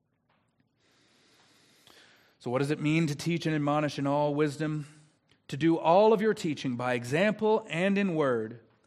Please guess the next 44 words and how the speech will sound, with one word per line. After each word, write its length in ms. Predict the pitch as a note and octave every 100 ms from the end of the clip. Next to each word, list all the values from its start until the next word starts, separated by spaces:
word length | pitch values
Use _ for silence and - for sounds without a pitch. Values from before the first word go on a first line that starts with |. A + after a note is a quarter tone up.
| _ _
to 100 | -
do 200 | E3+ F#3
all 500 | F#3+ A#3 C4+ C4+ C4
of 100 | G#3+
your 160 | B3
admonishing 760 | A#3 G3 G3+ G3+ F#3+ - C#3 A2 - -
urgent 560 | A3 A#3+ B3+ F3+ F3 D#3+
and 200 | - F3+
loving 280 | F#3 G3 F3
in 80 | D#3+
a 60 | F3
way 180 | G#3
that 140 | G#3 F#3
is 100 | F3
so 300 | - C4 C#4+
transfixed 1300 | - - D4 C4+ - - - - D4+ - - - -
on 300 | B3+ C4 B3
Christ 680 | - A#3 G3+ C#3+ C#3 - - - - -
that 240 | E3+ G#3+ G#3+
to 220 | A3+ -
everyone 560 | B3 B3+ A#3+ F#3+ D3 C3
the 160 | D#3+
aroma 520 | F#3+ F3+ F#3 A3 A#3
of 280 | B3 G#3 G3+
Christ 480 | - G#3+ F3 E3 -
cannot 640 | - - B3 B3+ F#3 F3
be 220 | C#3+ F3 F#3
ignored. 600 | E3 G3 G#3 G3 G#2+ - - _ _ _ _ _ _ _ _ _ _ _ _ _ _
And 160 | D3+ D3
the 40 |
fragrance 760 | C#3+ - G#3+ A#3+ B3 G3+ D#3+ -
of 100 | D#3+
the 80 | D#3
knowledge 480 | D#3+ F#3 A3+ G#3+
of 80 | F3
him 180 | F#3 F3+
begins 400 | E3 D#3 G#3 G#3
to 180 | G3 -
enter 340 | G#3+ G#3+ A3
the 120 | F#3 E3
room 360 | E3+ G#3+ G#3+
before 320 | F3+ - G3+
you 260 | F3 D3+ F#3
do. 380 | C#3+ C3 G#2